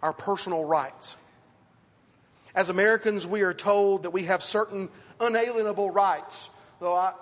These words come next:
of life, liberty, and the pursuit of happiness. But as Christians, I want you to notice, this is from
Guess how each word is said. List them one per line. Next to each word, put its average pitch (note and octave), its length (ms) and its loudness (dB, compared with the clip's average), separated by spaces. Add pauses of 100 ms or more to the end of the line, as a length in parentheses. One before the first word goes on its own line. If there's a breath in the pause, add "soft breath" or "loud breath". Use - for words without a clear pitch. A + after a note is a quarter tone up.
(300)
of E3+ 160 -2
life, G#3 480 4
liberty, G3 400 2
and F3 100 -2
the E3+ 60 -2
pursuit F#3+ 340 -2
of D#3+ 100 -8
happiness. G3 520 0 (400 loud breath)
But G#3 100 2
as G3+ 100 -2
Christians, G#3 440 0
I F#3+ 80 4
want A3 240 0
you G3+ 60 -4
to F#3+ 60 -4
notice, G3+ 300 0
this G#3+ 200 -8
is F3+ 100 -8
from F3+ 240 -6